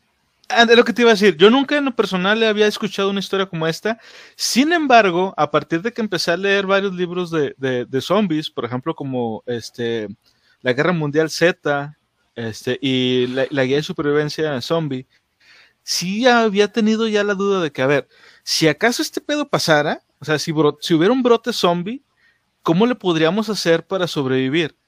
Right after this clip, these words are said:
Eh, o sea, ¿qué podría hacer yo? Y de hecho, si no mal recuerdo, en la Guía de Supervivencia, este, de, eh, para Zombies, sí dicen de que no es una buena idea, eh, quedarte mucho tiempo en un centro comercial o en una tienda departamental tipo Walmart, tipo, este, Soriana.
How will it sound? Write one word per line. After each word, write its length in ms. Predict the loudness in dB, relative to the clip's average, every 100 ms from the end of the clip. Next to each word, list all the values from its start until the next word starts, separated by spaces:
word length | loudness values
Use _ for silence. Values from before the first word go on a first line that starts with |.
| _ _ _
Eh, 80 | 0
o 120 | 0
sea, 120 | 2 -2
¿qué 120 | -2
podría 280 | -2 0 2
hacer 220 | 2 0
yo? 360 | 0 -2 -4 -10 -20 -10
Y 60 | 2
de 80 | 2
hecho, 160 | 2
si 120 | -2 0
no 80 | 0
mal 160 | 0
recuerdo, 540 | -2 2 2 4 0 -2
en 120 | -2
la 80 | -2
Guía 120 | -2
de 40 | -4
Supervivencia, 920 | -2 0 0 -2 -2 -2 -2 -4 -6
este, 460 | -6 -6 -8 -10 -4
de, 560 | -2 -2 -2 -2 -6 -10 _ _ _ -2
eh, 140 | 0 0
para 240 | 0 -2
Zombies, 440 | 0 -2 -2 -6 -12 _ -20 -20 _ _
sí 240 | -2 0
dicen 320 | 2 2 2
de 120 | 0
que 100 | 0
no 160 | 2 2
es 80 | 2
una 140 | 0
buena 280 | 2 0 2
idea, 380 | 2 2 2 0
eh, 300 | -2 -2 -4
quedarte 420 | 0 2 2 0 0
mucho 280 | 0 -4
tiempo 400 | -4 -4 -2 -4
en 100 | -2
un 120 | -4 -2
centro 300 | -4 -4 -8
comercial 600 | -6 -6 -2 -2 -2 -8 _
o 260 | -6 -2 -2
en 80 |
una 160 | -2 -4
tienda 280 | -2 -2 0
departamental 840 | -2 -4 -6 -8 -8 -12 -2 -2 -2
tipo 240 | -12 -10
Walmart, 720 | -10 -2 0 2 0 -2 -4
tipo, 500 | -8 -10 -4 -4 -4 -8
este, 460 | -12 -12 -14 -12
Soriana. 500 | -10 -6 -6 -6 -10